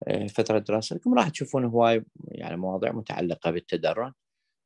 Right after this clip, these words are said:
أو التي بي. آه، راح تشوف، راح تاخذونه بالباطنية، بالباث-، هيستوباثولوجي، راح تاخذونه بالراديولوجي، بالراديولوجي كل شيء هواي.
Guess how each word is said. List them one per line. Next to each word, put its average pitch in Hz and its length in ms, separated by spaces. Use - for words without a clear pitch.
أو 87 140
التي 104 300
بي. 113 280
آه، 85 640
راح 117 120
تشوف، 92 220
راح 90 280
تاخذونه 90 420
بالباطنية، 98 840
بالباث-، 85 680
هيستوباثولوجي، 120 1300
راح - 140
تاخذونه 85 440
بالراديولوجي، 85 1300
بالراديولوجي 123 520
كل 78 200
شيء - 140
هواي. 73 260